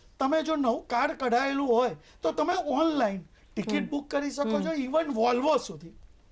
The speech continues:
Speaker 2: બિલકુલ.
Speaker 1: સાથે તમે
Speaker 2: એટલે
Speaker 1: રિક્રુટમેન્ટની અંદર બી તમે કોઈ નોકરીમાં કરતા હોય તો
Speaker 2: હમ.
Speaker 1: તમારું યુનિક આઈ ડી કાર્ડ આપી દેશો
Speaker 2: હમ.
Speaker 1: તો તમારો ડિસેબિલિટીનો ડેટા આ લોંગ ટાઇમ રહેવાનો છે.
Speaker 2: બિલકુલ.
Speaker 1: આનાથી મુખ્ય ફાયદો એ છે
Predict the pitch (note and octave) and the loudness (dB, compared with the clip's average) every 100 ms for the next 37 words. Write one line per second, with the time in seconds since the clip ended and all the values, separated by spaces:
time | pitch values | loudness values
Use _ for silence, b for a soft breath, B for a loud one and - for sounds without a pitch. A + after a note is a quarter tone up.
0 | - - - - - G#3 G#3 G3 F3+ - | -20 -20 -20 -20 -8 -6 -6 -6 -8 -6
1 | - A3+ B3 E4 F4 D4+ E4+ D4+ A#3+ B3 | 0 0 2 0 0 0 0 0 0 0
2 | E4 E4 D#4 C#4+ C4+ D4 B3+ A3+ C4 A#3 | 0 0 -2 -4 -2 -2 -2 0 -2 -2
3 | G#3+ - b b - A#3+ D4 D4 C#4+ B3 | -6 -10 b b -6 -2 0 0 0 0
4 | G#3+ C4+ C4+ C#4 - C4+ E4 F4 B B | -2 -2 0 -2 -2 -4 -2 -2 B B
5 | - G3+ C4+ C#4 D4 A#3+ A#3 C#4+ D#4+ C4 | -4 -2 0 0 0 0 0 -2 -2 -4
6 | C4+ C#4+ - B3 C4 G#3 C#4+ B3 A#3 A3+ | -2 -4 -2 0 0 -2 -4 -4 -4 -6
7 | F#3+ G#3+ G#3 F#3 C#4+ C#4+ B3 C#4 C#4+ A3 | -10 -10 -8 -4 -4 -2 -2 0 0 -2
8 | A3+ C#4 C#4 C#4+ C#4+ C#4 C#4+ C4 G#3 A3 | -4 -4 -4 -4 -6 -6 -6 -4 -4 -2
9 | C4+ A#3 B B - D4 A3 A3 D4 D4 | 0 -2 B B -2 0 2 2 2 -2
10 | - C#4+ C4+ A3+ G3+ F#3+ F#3 F3 - - | -2 0 0 0 -2 -4 -10 -16 -20 -10
11 | G#3+ G#3+ A3+ C4 D4 A#3+ F#3+ D#4 - - | -4 -2 0 0 0 -2 -4 -6 -4 -2
12 | C4+ B3+ C#4+ A3 G#3 G3+ | -2 0 0 0 0 -4